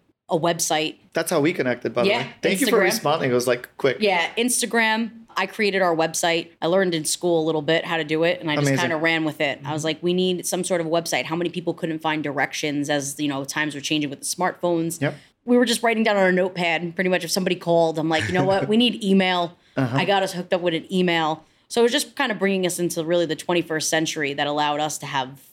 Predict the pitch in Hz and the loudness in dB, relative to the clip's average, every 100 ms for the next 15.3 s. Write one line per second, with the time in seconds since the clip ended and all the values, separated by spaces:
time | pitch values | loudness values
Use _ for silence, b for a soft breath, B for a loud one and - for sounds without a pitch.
0 | _ 165 147 147 143 - 151 127 117 139 | _ -4 0 2 0 -4 -4 -4 -8 -16
1 | - - - 160 160 160 175 147 135 135 | -16 -10 -4 -4 -2 2 2 2 -2 -4
2 | 139 151 151 143 139 - 156 143 160 156 | -2 -2 -2 -4 -4 -2 -2 -2 -4 -2
3 | 143 147 175 190 180 175 B 170 156 135 | -4 -4 0 2 2 0 B 0 2 0
4 | - _ _ 175 214 202 165 147 135 147 | -4 _ _ -2 0 2 2 -2 -2 -6
5 | - - _ _ 165 143 143 139 135 143 | -6 -10 _ _ -2 0 -2 -6 -4 -6
6 | - 147 147 151 139 - - 135 - 175 | -2 -2 0 -2 -4 -12 -12 -8 0 2
7 | 156 147 139 - 131 143 262 - 156 151 | 2 0 -6 -4 -2 -2 -6 -8 -6 -2
8 | 151 147 143 170 151 139 139 147 160 - | -2 -2 -2 -2 -4 -4 -2 -2 -2 -2
9 | 175 170 175 202 196 220 180 180 - - | 0 0 0 -2 0 0 0 -2 -2 0
10 | 226 - 214 240 240 233 226 196 185 - | 0 -2 -2 0 0 -2 0 0 0 -2
11 | 202 202 214 226 240 - - - 233 226 | -4 -2 -2 0 0 -2 -4 -4 2 2
12 | 226 208 214 226 226 202 196 175 185 180 | 4 2 2 0 2 2 2 2 2 2
13 | 147 - - 220 196 214 202 214 226 220 | 0 -4 2 2 4 4 4 4 4 4
14 | 214 190 180 196 185 - 180 175 170 185 | 2 2 2 0 -2 0 0 2 2 2
15 | 175 165 156 | 2 2 0